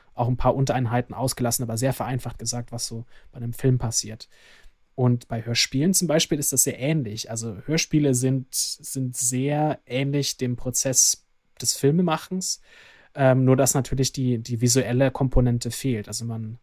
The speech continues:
man arbeitet im, im Sound dann nicht zu einem Referenzbild, sondern muss dann eben in seiner Arbeit, in der akustischen Arbeit, ähm, manchmal sogar noch ein bisschen extra arbeiten, um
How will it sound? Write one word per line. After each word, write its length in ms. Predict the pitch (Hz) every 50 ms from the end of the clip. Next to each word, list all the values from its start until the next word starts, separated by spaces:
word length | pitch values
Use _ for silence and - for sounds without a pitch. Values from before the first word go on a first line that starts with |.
| _ -
man 160 | 127 120 120
arbeitet 720 | 117 120 131 127 - 127 123 117 - 131 123 - - - -
im, 360 | - 131 123 123 120 120 123 -
im 120 | - 123 120
Sound 400 | - - - 123 123 123 - -
dann 140 | 113 113
nicht 360 | 117 120 120 - - - - _ _ _
zu 260 | - - - 160 160
einem 460 | - 131 135 127 123 120 120 120 120 - - - - _ _ _ _ - - - -
Referenzbild, 960 | 127 120 127 123 - - 120 117 123 147 - - - - 139 147 151 151 -
sondern 560 | - 135 131 127 127 127 127 127 127 123 - - - - - - - - - - - _ -
muss 220 | 139 135 135 - -
dann 420 | 143 135 131 127 127 127 127 -
eben 760 | - - 131 127 131 131 127 127 127 127 127 127 127 127 123 -
in 140 | - 127 120
seiner 320 | 127 123 123 127 120 -
Arbeit, 420 | 123 139 139 147 143 143 143 -
in 180 | 131 123 120 127
der 180 | 127 120 78 92
akustischen 480 | - - - - - 180 - - 139
Arbeit, 640 | - 127 127 127 127 123 123 123 123 - - - - -
ähm, 460 | 120 123 123 120 120 123 123 120 123 - - - - - - - - - -
manchmal 640 | - 131 127 127 - - 135 127 127 127 123 123 123
sogar 280 | 117 123 131 123 120 120
noch 100 | 123 120
ein 80 | 123
bisschen 260 | 123 131 - 151 151 -
extra 400 | - 170 - - - - - 98
arbeiten, 560 | 120 127 123 117 120 123 131 - - 139 131
um 800 | 120 - - 135 139 143 156 160 160 160 160 160 156 156 151